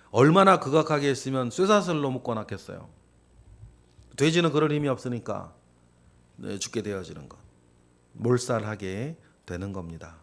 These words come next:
돼지가 있다라고 하니까 유대인들은 돼지를 못 먹죠. 아, 그래서 이방인의 땅이구나, 우리 알 수 있는 겁니다. 돼지를 키운다는 건 뭐예요?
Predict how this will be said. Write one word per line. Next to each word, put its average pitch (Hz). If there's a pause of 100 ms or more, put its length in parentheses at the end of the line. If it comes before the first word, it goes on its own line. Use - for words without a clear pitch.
(600)
돼지가 214
있다라고 151
하니까 139
유대인들은 185
돼지를 156
못 127
먹죠. 127 (920)
아, 101
그래서 127
이방인의 123
땅이구나, 95
우리 92
알 87
수 95
있는 95
겁니다. 87
돼지를 139
키운다는 135
건 113
뭐예요? 110